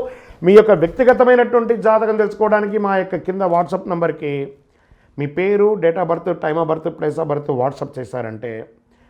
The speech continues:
మీకు వివరాలు చెప్పడం జరుగుతుంది. ఇంకనూ సకల దోషాలు తొలగి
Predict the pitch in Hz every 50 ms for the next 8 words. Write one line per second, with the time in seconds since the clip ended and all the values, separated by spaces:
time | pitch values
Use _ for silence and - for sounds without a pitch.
0 | _ _ - 131 120 131 123 131 143 160 160 156 139 143 - - - 131 - 147
1 | 151 143 131 135 135 139 143 143 156 151 160 185 202 202 - - - - _ _
2 | 151 160 170 190 220 208 220 220 220 - 175 156 - 202 208 196 160 139 156 160
3 | 175 175 - 180 185 180 175 156 151 151 156 156 147 156 165 -